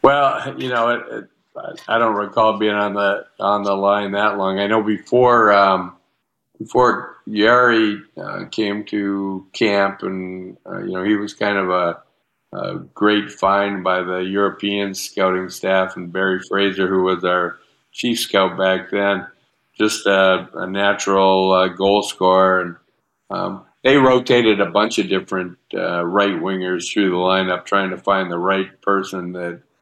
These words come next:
that had the chemistry, uh, with Gretz. So we all, we all got a little shot at it. I remember, uh, Blair McDonald, uh, used to play. I think he scored. The famous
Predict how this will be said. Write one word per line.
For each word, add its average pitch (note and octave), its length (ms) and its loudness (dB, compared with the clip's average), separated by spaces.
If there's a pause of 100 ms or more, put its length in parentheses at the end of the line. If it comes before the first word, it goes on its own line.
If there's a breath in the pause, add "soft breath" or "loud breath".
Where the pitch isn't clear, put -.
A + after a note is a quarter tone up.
(260)
that F#2 120 -8
had F#2+ 240 -2
the F2 100 -6
chemistry, F#2 880 -2
uh, F2 380 0
with F2 260 -4
Gretz. F2+ 320 -2
So G2+ 100 0
we A2+ 140 4
all, G#2 420 2 (260 loud breath)
we G#2+ 120 2
all G#2+ 200 2
got F#2 240 2
a F2 40 -6
little F2+ 220 -6
shot F#2 420 0
at F2+ 140 2
it. F2+ 60 -4
I F2+ 120 -2
remember, F2+ 460 -6 (160)
uh, F2 280 0 (460 soft breath)
Blair G#2+ 220 4
McDonald, G2+ 800 0
uh, F2 500 -4 (120)
used F#2 280 -12
to F2 80 -10
play. F#2 440 0 (500)
I G2 40 -14
think G2 180 -10
he G2 160 -6
scored. F#2+ 460 -2
The F2 80 -8
famous G2 540 -4